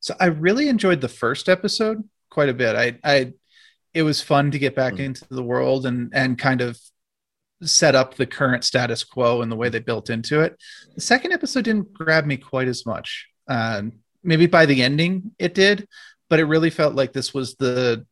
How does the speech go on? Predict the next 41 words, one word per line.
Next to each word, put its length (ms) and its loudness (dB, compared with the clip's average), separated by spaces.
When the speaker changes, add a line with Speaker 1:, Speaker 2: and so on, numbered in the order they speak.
Speaker 1:
the 140 0
setting 380 4
the 80 -6
plot, 460 0
and 200 -6
most 300 -4
of 60 -8
the 60 -4
first 360 -6
half 220 -4
of 60 -8
the 80 -2
episode, 320 -6
or 140 -10
first 280 -6
three 160 -6
quarters 400 -8
of 40 -10
that 120 -4
episode, 360 -6
were 120 -8
really 260 -4
just, 420 -8
"Let's 300 2
move 200 2
the 80 -2
characters 580 -2
into 180 -10
the 100 -8
position 400 -8
that 140 -8
we 80 -10
want 260 -8
them 140 -10
to 100 -16
be 160 -10
in 140 -8
at 120 -14
the 140 -16
end." 80 -2
Speaker 2:
Yeah. 120 -6